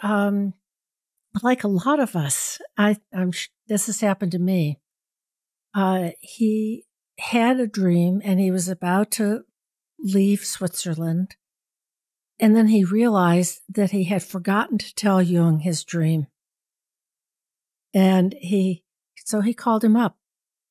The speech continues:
and said, "Oh my gosh, I was there yesterday and I forgot to tell you this dream. I can't believe it." And Jung said, "Come right over." And, uh, so the dream that Max Zeller had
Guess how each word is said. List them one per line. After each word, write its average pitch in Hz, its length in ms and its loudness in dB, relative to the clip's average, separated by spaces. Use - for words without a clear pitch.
and 190 160 2
said, 202 160 -4
"Oh 220 100 -2
my 220 140 0
gosh, 214 340 -2
I 220 120 -6
was 190 200 -4
there 185 140 -4
yesterday 220 460 -2
and 185 100 -2
I 170 40 -2
forgot 180 340 -8
to 190 80 -14
tell 202 200 -2
you 185 80 2
this 170 180 -4
dream. 240 280 2
I 190 80 2
can't 190 260 -2
believe 220 320 0
it." 226 220 -2
And 202 400 2
Jung 214 360 2
said, 190 440 0
"Come 233 460 2
right 175 440 0
over." 165 540 -4
And, 190 480 4
uh, 180 420 -2
so 190 360 -2
the 190 140 -6
dream 233 480 2
that 202 160 -10
Max 190 500 -2
Zeller 180 500 -4
had 170 640 -6